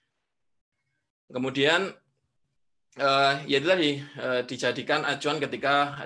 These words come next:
daily stand up gitu. Nah, kalau yang online itu, eh, tim yang terdistribusi itu, eh, bisa bekerja bersama gitu.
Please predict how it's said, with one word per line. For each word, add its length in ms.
daily 240
stand 240
up 240
gitu. 160
Nah, 240
kalau 240
yang 240
online 560
itu, 160
eh, 640
tim 240
yang 320
terdistribusi 960
itu, 320
eh, 480
bisa 400
bekerja 800
bersama 560
gitu. 160